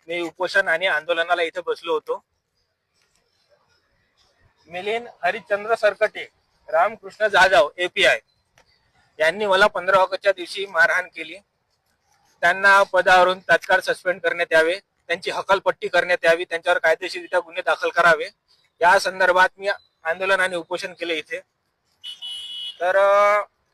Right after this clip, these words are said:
आज हे उपोषण योग्यरित्या पार पडलेलं आहे आणि या उपोषणाचा नक्की मला काहीतरी फायदा होणार बा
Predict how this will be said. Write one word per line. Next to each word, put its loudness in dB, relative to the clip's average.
आज 4
हे 2
उपोषण 2
योग्यरित्या 4
पार 4
पडलेलं 2
आहे 2
आणि 0
या 6
उपोषणाचा 4
नक्की -2
मला 4
काहीतरी 0
फायदा 4
होणार 4
बा 4